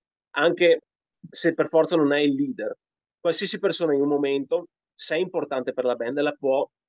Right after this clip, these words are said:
tirare fuori dalle rogne. In questo caso c'era un messaggio sotto che, in que-,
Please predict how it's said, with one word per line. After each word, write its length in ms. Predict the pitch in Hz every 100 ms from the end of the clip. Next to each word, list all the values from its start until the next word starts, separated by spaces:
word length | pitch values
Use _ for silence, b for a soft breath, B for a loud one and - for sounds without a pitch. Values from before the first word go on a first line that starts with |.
| _ _ _
tirare 280 | 151 147 156
fuori 240 | 147 135
dalle 200 | 139 127
rogne. 380 | 117 117 117 107 _ _
In 80 | 143
questo 240 | 165 190
caso 460 | - 135 131 135 160 - _ _ _ _
c'era 200 | - 143
un 60 | 143
messaggio 320 | 113 120 123
sotto 320 | 120 101 -
che, 280 | - 117 131 _ _ _
in 100 | -
que-, 140 | 143